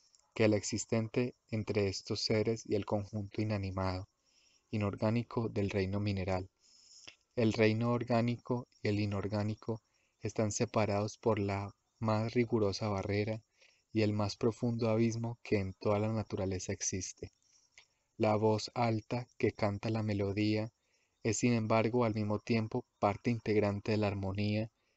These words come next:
y se vincula así al bajo fundamental más profundo y puede considerarse como el análogo musical del hecho, por el cual la misma materia, que en un organismo humano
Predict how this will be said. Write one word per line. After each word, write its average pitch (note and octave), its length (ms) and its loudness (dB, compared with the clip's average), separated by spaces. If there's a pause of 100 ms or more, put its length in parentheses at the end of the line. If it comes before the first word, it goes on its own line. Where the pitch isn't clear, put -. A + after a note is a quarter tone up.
y A2 80 -4
se G#2 180 4
vincula A2+ 600 2
así A2+ 520 -2
al G#2+ 160 0
bajo G#2+ 340 2
fundamental G2 920 -4
más G#2 220 -2
profundo A2 760 -2 (440)
y A2 80 2
puede A2 260 6
considerarse G#2+ 920 0
como G#2 280 0
el G2+ 120 0
análogo G#2+ 540 0
musical G#2 640 -2 (500)
del G2 260 4
hecho, F#2 380 0 (480)
por G#2+ 160 2
el G#2 140 0
cual A2+ 240 4
la A#2 120 4
misma G#2 300 0
materia, G#2+ 640 0 (280)
que A2+ 100 2
en G2+ 100 2
un G2+ 120 0
organismo G#2+ 520 -2
humano A2 540 -2